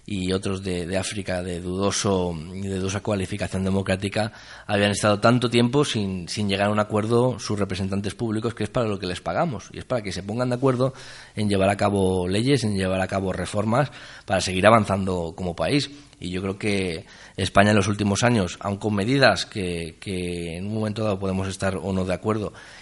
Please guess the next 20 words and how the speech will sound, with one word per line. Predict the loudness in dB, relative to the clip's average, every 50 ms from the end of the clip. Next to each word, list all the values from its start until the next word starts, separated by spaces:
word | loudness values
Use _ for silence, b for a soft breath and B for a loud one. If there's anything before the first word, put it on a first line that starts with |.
| B -6
y | -2 0
que | 2 2
han | 2
sido | 4 4 4 4 4
muy | 4 4 4 6 6 6
dolorosas, | 6 4 4 4 4 4 4 4 2 0
pero | 0 -2 -2 -2 -2
no | -2 -4 -4
quedaba | -4 -2 -2 0 0 0 -2 -4 -8 -14 -14 -8 -6
otra, | -6 -2 0 0 0 0 B B B B B B B B B 6
ha | 6
logrado, | 8 8 8 8 6 6 6 6 4 4 4 2 0 -2 -4 -6 -8 -10 -14 -16 -18 -14
mm, | -10 -8 -6 -6 -4 -2
salir | -2 0 2 4 4 4 2 2 -4
de | -8 -8 -6 -6 -4 -2 -2
la | -2 -4
crisis, | -2 0 0 0 2 4 4 4 4 4
de | 2 2
la | 0 0
recesión, | 0 -2 -4 -4 -4 0 2 4 6 6 6 4 2 -2